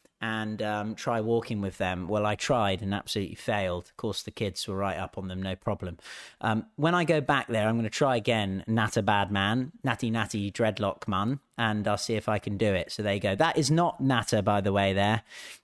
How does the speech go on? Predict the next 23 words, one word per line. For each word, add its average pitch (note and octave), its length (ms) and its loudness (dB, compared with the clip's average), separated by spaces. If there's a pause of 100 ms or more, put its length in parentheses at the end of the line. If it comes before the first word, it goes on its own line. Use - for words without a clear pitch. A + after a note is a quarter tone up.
um, G#2 220 2
in G#2 60 -2
case A2+ 280 0
you A2 60 0
think A2+ 240 0
it G2+ 80 0
is. A#2+ 340 0 (160)
Um, G#2 420 2
although A#2 460 4
he C3 160 0
would B2+ 160 2
look B2+ 160 2
very A#2 200 2
smart A2+ 400 0
just - 220 -2
like A#2 220 2
that G2+ 220 0
if G#2+ 100 -8
he A#2 100 -2
was G#2 200 -4
wearing A2+ 340 2
that F#2+ 240 -2
attire. G#2 560 0